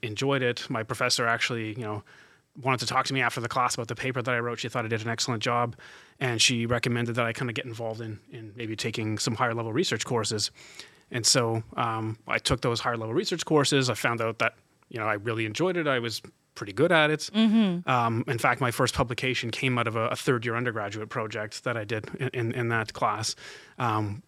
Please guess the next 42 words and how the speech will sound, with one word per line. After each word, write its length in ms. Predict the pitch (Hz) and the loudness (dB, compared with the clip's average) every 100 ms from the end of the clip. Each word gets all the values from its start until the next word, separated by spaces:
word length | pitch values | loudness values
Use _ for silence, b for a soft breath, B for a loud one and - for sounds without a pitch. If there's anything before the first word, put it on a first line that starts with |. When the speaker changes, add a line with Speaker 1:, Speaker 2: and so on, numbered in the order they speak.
| _ | _
Speaker 1:
so, 240 | - 139 127 | 4 4 4
you 80 | 139 | 4
know, 80 | |
that, 160 | 135 135 | 4 4
that 160 | 151 143 | 4 4
just, 240 | 143 - | 0 2
you 100 | 156 | 4
know, 60 | 147 | 6
you, 60 | |
you 160 | 156 156 | 8 10
go 220 | 165 160 | 10 10
in 100 | 160 | 8
expecting 480 | 131 - 147 - 127 | 6 2 0 0 -2
sort 160 | 147 | -2
of 80 | 120 | 0
one 180 | 123 160 | 0 0
thing, 300 | 127 110 143 b b b b b b _ - | 0 -4 -6 b b b b b b _ -2
um, 260 | 131 113 | 0 0
you 100 | 110 | -2
know, 80 | 123 | -2
thinking 260 | 120 127 123 | -2 -2 -2
you 100 | 120 | 0
wanna 180 | 120 117 | 0 0
do 100 | 117 | 0
clinical, 380 | - 127 127 | 0 0 2
thinking 240 | 120 120 120 | 0 0 0
you 80 | 113 | 0
wanna 160 | 113 | -2
do 120 | 113 | -2
more 200 | 110 110 | -4 -4
the, 260 | 110 110 110 | -2 -2 -2
the 260 | 120 107 - | -4 -6 -8
kinda 180 | 117 113 | -10 -6
counseling 420 | 139 143 143 123 | -4 -2 -2 -2
end 120 | 120 | 0
of 60 | 120 | 2
it. 60 | |
Speaker 2:
Yeah. 240 | 185 180 175 - | 2 2 -2 -4
Speaker 1:
And 140 | 135 131 | 2 4
then 300 | 127 123 123 | 4 4 0
you 100 | 117 | 0
find 440 | - 135 131 127 | 2 4 4 2